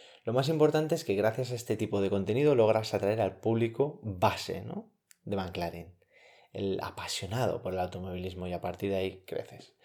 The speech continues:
Pasamos a Heritage, un paso por el tiempo a través de los pilotos, coches, Bruce Mas-,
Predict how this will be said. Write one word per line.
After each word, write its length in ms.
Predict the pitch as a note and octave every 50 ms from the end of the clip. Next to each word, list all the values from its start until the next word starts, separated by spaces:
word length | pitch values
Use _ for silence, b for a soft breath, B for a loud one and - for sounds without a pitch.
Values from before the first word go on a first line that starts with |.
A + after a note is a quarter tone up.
| B B B B B B B B B B B B
Pasamos 460 | C3 B2+ - E3 E3 F3 F3 E3 D3+
a 180 | C#3 A#2+ G#2+ - - -
Heritage, 760 | C3 B2+ A#2+ A2+ G2+ F#2 - - - - - - - - - _ _ _ _ _ _ _ _ _
un 200 | - C3+ C#3 C3+
paso 600 | - A#2 B2 B2+ - E3+ E3+ E3+ - - - _ _
por 140 | - G#2+ G2
el 140 | F#2+ G2 F#2+
tiempo 300 | - G#2 G#2+ A2 A2+ C3
a 60 | B2+
través 220 | - G2+ G2 G2+ G#2
de 80 | A2+
los 180 | G2+ G2 - -
pilotos, 600 | - F#2 F#2+ G2+ A2+ A2+ A2 - G#2 G#2 G#2 -
coches, 760 | - - A2 A2 A2 - - G#2 G2+ G#2 G#2 - - - B B B B B B B B B B B B B
Bruce 360 | G#2 G2+ A2+ A2+ G#2+ - G#2
Mas-, 340 | G2 F2+ - F#2+ F#2 -